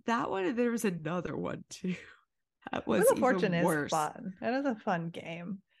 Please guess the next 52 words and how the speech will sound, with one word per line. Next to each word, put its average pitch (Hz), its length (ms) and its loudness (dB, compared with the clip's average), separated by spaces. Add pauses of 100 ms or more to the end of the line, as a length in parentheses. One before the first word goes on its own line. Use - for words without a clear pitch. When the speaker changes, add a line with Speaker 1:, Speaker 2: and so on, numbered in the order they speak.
Speaker 1:
It 330 180 -2
is, 320 420 -2
like, 196 220 -4
trying 262 300 0
to 233 120 -2
think 233 320 -6
of, 247 160 -2
like, 202 280 -4
what, 202 580 -4
Speaker 2:
I'm 190 180 4
Speaker 1:
see 190 60 6
Speaker 2:
not 202 240 6
Speaker 1:
if - 80 0
Speaker 2:
good 175 160 6
Speaker 1:
you - 20 2
Speaker 2:
at 147 120 2
Speaker 1:
could - 100 -4
Speaker 2:
it, - 100 -10
though. 165 420 -4
I'm 175 280 2
not 175 240 2
good 160 120 0
at 170 120 -6
guessing 170 580 -8 (380)
the 175 100 -6
phrase. 202 480 -2
Speaker 1:
I, 170 160 -8
Speaker 2:
Like, 175 220 -6 (180)
Speaker 1:
no, 170 760 0
Speaker 2:
<laughs> 190 380 4
that 175 180 6
would 202 120 4
Speaker 1:
no. - 0 -
Speaker 2:
be 208 140 2
a 180 60 2
terrible 175 340 2
Speaker 1:
That's - 40 4
Speaker 2:
game 170 240 -2
for 190 140 -6
me. 202 200 -4
I 170 120 -2
would 165 180 -6
not 170 380 -4
wanna 180 180 -2
be 185 140 -2
on 165 220 -2
that. 208 260 -2 (500)
Speaker 1:
It's 247 180 0
like 302 180 0 (140)
Hangman 208 680 0
with 190 240 -6
money. 196 400 -4